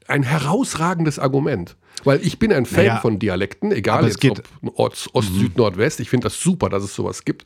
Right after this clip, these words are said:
Speaker 1: Von Plattdeutsch bis Bayerisch, von Sächsisch bis, äh,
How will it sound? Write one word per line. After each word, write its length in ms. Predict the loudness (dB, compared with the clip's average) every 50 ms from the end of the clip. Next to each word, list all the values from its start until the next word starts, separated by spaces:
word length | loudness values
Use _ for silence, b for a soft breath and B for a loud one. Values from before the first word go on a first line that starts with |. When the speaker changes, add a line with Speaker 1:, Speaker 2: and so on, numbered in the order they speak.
| B B B B B B
Speaker 1:
Von 180 | B 0 0 2
Plattdeutsch 480 | 0 -2 -2 2 2 2 2 2 0
bis 200 | 0 -2 -2 -2
Bayerisch, 500 | -2 -2 -2 0 0 0 0 -2 -2 -2
von 220 | -2 0 0 0 -2 B B B B B B B B B B B B B
Sächsisch 500 | -2 -2 -2 -2 0 0 0 0 0 2
bis, 680 | 2 2 2 2 0 -6 -8 -8 -10 -10 -12 -14 -12
äh, 40 | -10